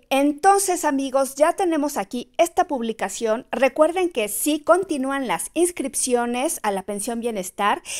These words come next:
y estaba planeado que se inscribieran a partir del quince, pero ahora ella está avisando que será a partir del veinte y terminan las inscripciones el próximo tres de julio.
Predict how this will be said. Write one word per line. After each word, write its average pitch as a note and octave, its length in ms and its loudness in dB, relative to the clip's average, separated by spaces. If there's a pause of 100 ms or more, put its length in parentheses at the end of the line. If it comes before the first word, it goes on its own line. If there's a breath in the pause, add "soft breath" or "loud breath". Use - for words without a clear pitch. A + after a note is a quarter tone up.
(260 loud breath)
y F4 520 6 (1000)
estaba E4+ 440 6
planeado C#4 520 0
que C4+ 100 -2
se C4+ 140 -4
inscribieran A#3+ 580 -2
a A3+ 140 0
partir A3 320 -6
del B3 180 0
quince, A#3 440 -2
pero G3+ 420 0
ahora B3+ 520 4
ella F4+ 280 6
está E4+ 200 0
avisando C4 460 0
que A3 100 -6
será G#3 420 0
a F#4+ 200 6
partir D#4+ 380 2
del G#3+ 240 2
veinte A#3+ 640 2 (600 loud breath)
y C4 140 0
terminan D#4 520 4
las G#3+ 260 -2 (160)
inscripciones C#4 920 0
el A#3 140 0
próximo A3+ 540 -2
tres D4 420 0 (240 loud breath)
de B3 160 4
julio. G#3+ 480 2